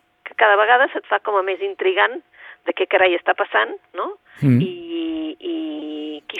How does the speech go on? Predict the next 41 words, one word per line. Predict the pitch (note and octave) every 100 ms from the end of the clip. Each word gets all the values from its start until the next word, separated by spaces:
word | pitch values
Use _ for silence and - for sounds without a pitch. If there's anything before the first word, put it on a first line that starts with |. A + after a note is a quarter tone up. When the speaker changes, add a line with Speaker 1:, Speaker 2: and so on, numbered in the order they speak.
| -
Speaker 1:
són | F3+
aquests | E3 - -
personatges, | D#3+ - E3+ E3+ - B3 -
no?, | F3 C4 -
que | -
apareixen, | - D3+ - - C3+ C3
no? | - - -
I | D#3+ D3+ C#3
que | D3
els | C#3+
hi | D3
fan, | - D3+ D3+ D#3 - - _ _ -
no | -
sé, | - - _
és | - -
com | F#3+
una | F#3 F#3 - _ F#3
atmosfera | F#3 F#3 - E3+
inquietant, | D#3+ - - A3+ - - -
i | -
el | F3
que | -
havia | A#3 A#3
començat | A3 - A#3 E3+ - - -
com | - F#3+
una | G3+
novel·la | G3+ A3 D#3 D3
d'una | C#3+ F3 -
parella | G3+ G3+ D3+
que | D3
anava | D#3+ E3 E3 E3+
a | D#3+
buscar | E3+ - D#3+
una | D#3+
criatura | - E3+ E3+ - G#3+ C3
i | C3 D#3+
que | D3+ D3 D3 D3 D3 - - - -
era, | E3 D#3+ D#3 D3+ -
saps | - F3+
allò, | E3+ D#3
una, | D#3 D3+